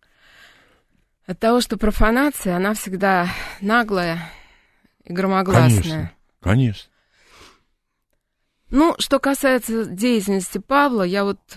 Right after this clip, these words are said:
Speaker 1: повторю только, что он действительно в гатчинский период занимается и то-, и не только армией, но он пытается прописать множество,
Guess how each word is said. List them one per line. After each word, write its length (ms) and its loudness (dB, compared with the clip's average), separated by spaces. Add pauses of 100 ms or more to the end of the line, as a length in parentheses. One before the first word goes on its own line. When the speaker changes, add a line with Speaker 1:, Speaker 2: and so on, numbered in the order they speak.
Speaker 1:
повторю 440 -2
только, 320 -4
что 220 -6
он 120 0
действительно 880 -4
в 320 -12
гатчинский 540 -6
период 420 -2
занимается 640 -4
и 40 -8
то-, 140 -4
и 120 -8
не 140 -2
только 320 -4 (100)
армией, 280 -4
но 320 -4
он 220 -4 (520)
пытается 480 -4
прописать 640 -8
множество, 640 -8